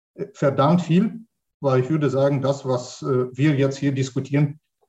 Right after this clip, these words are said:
das könnte in Russland, äh, mit fünfzehn Jahren schon mal, äh,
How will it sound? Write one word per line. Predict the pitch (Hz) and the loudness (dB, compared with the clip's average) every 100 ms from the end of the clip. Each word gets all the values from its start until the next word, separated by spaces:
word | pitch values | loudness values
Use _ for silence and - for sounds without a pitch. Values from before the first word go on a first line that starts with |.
| _ | _
das | 135 135 | 0 0
könnte | 139 143 139 | 0 2 2
in | 123 | 2
Russland, | 135 143 131 123 | 0 0 0 -2
äh, | - 123 120 117 - - | -2 -2 -2 -6 -10 -6
mit | 123 123 | -6 0
fünfzehn | 151 143 135 | 0 2 -2
Jahren | 120 123 127 | 0 2 0
schon | - 117 | -2 -4
mal, | 113 110 110 | -2 -4 -4
äh, | 117 113 | -6 -8